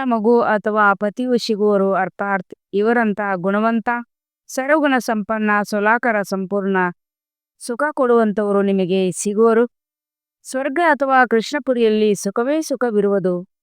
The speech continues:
ಮಕ್ಕಳು ತಿಳಿದುಕೊಂಡಿದ್ದೀರಿ, ನಾವು ಕೃಷ್ಣಪುರಿಯಲ್ಲಿ ಹೋಗುವುದಕ್ಕಾಗಿ ಇಲ್ಲಿ ಓದುತ್ತೇವೆ.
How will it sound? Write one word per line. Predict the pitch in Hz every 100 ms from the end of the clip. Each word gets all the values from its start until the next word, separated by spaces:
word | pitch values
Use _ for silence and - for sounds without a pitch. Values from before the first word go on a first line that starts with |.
| _ _ _
ಮಕ್ಕಳು | 220 240 - 240
ತಿಳಿದುಕೊಂಡಿದ್ದೀರಿ, | 196 208 196 202 196 190 165 202 240 226 _ _ _ _ _ -
ನಾವು | 220 208
ಕೃಷ್ಣಪುರಿಯಲ್ಲಿ | 214 233 - 302 254 220 208 196
ಹೋಗುವುದಕ್ಕಾಗಿ | 196 190 233 202 - 196 185 190
ಇಲ್ಲಿ | 190 185
ಓದುತ್ತೇವೆ. | 175 185 220 - 226 233